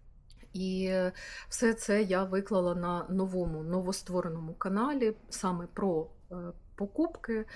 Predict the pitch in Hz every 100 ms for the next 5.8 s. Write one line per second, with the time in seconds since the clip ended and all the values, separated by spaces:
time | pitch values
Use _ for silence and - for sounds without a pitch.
0 | - - - 196 175 175 196 185 180 180
1 | - 311 240 233 214 202 196 190 185 180
2 | 185 185 - 180 - 185 240 294 247 190
3 | 185 180 175 - 185 196 208 - 214 240
4 | 311 302 233 220 - - - 185 - -
5 | 220 190 190 180 180 - 170